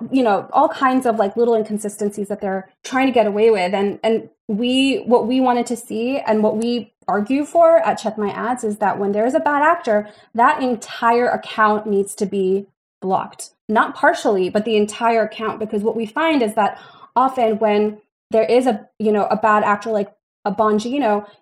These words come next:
they will just go ahead and spin up another website. And that's what Steve Bannon did. He left Breitbart and started a populist press and war room. And now he works through all kinds of middlemen and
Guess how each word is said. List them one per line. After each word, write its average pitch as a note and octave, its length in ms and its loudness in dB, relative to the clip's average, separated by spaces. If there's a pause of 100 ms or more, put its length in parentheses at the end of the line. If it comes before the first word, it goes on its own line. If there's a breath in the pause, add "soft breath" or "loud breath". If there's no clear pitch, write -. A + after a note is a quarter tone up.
(120)
they C#4+ 460 0
will C#4 160 0
just D#4+ 240 -2
go C#4+ 340 4
ahead A#3 380 2
and C#4 140 -2
spin G#3 220 -2
up G#3 120 -2
another G3 300 -2
website. - 540 -2 (300 soft breath)
And B3 140 2
that's C4 240 0
what C4+ 380 2 (180 loud breath)
Steve G#3 340 -4
Bannon C4+ 340 2
did. D4 380 0
He B3 180 -2
left G#3+ 320 0
Breitbart A3+ 480 2
and G#3+ 120 -2
started G#3+ 360 0
a F#3+ 240 2
populist A#3+ 560 -2
press A#3 420 4
and F#3+ 200 -6
war A#3+ 280 2
room. A#3+ 360 2
And G3+ 160 -2 (180 loud breath)
now A3 200 4
he A#3 120 -2
works A#3 240 -2
through G3 160 -4
all A3+ 140 2
kinds A3+ 300 -4
of F#3 60 -6
middlemen A#3+ 540 0
and F#3+ 220 -4